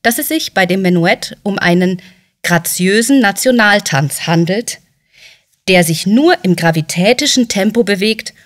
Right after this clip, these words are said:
und daher besonders eine schöne gerade Haltung des Körpers und zierliche Bewegung der Füße und Arme erforderte. Setzt man sich mit der Ballettgeschichte des neunzehnten Jahrhunderts auseinander,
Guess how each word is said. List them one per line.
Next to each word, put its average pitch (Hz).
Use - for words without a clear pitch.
und 196
daher 185
besonders 170
eine 170
schöne 262
gerade 170
Haltung 175
des 160
Körpers 190
und 175
zierliche 285
Bewegung 208
der 233
Füße 180
und 240
Arme 165
erforderte. 139
Setzt 240
man 254
sich 269
mit 247
der 220
Ballettgeschichte 220
des 208
neunzehnten 226
Jahrhunderts 208
auseinander, 208